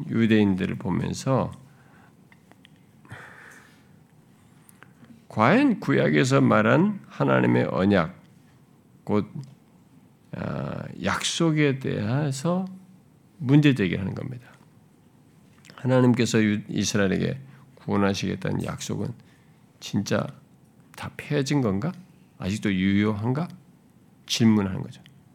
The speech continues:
폐하여졌느냐? 그 모든 말씀이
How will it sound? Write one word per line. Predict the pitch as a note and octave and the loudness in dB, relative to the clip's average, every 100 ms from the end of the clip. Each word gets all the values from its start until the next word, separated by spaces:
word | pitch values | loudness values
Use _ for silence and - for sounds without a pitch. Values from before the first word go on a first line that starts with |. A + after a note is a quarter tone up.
| _ - | _ -14
폐하여졌느냐? | - C#3 C3 G#2+ - D#2 - - G#2+ - _ _ _ _ _ _ - - - _ _ _ - | -6 -2 -2 -2 -4 -6 -8 -10 -18 -20 _ _ _ _ _ _ -20 -20 -20 _ _ _ -8
그 | - | -2
모든 | G#2+ A2 A2+ | 2 4 4
말씀이 | A2+ G2 G2 - G#2+ G2 | 4 4 2 -2 0 0